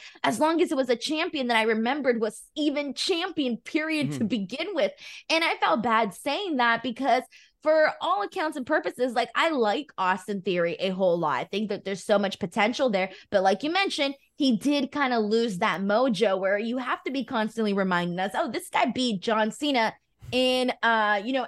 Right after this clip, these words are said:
Speaker 1: at WrestleMania thirty-nine at SoFi Stadium." Like, this is a big freaking deal.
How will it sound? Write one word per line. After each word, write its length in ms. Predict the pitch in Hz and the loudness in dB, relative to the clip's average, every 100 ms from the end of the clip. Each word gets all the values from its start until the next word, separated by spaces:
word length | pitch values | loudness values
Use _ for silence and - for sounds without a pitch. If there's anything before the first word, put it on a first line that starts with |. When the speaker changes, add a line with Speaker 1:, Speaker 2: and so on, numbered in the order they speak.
| 262 | -4
Speaker 1:
at 180 | 294 226 | -6 0
WrestleMania 720 | 247 262 262 254 240 233 226 | 2 2 0 -2 -2 -4 -4
thirty-nine 520 | 262 240 254 240 247 214 | -4 -2 -2 -2 0 -2
at 160 | 180 | -4
SoFi 420 | - 233 233 196 | -2 -2 0 -2
Stadium." 480 | 190 - 269 262 214 | -2 -4 -4 0 0
Like, 160 | 208 226 | 0 2
this 180 | 247 247 | 2 2
is 140 | 240 | -2
a 60 | 196 | -2
big 400 | 160 247 214 - | 0 -2 -2 -2
freaking 380 | 233 220 190 180 | -2 0 0 0
deal. 360 | 277 285 214 | 0 2 0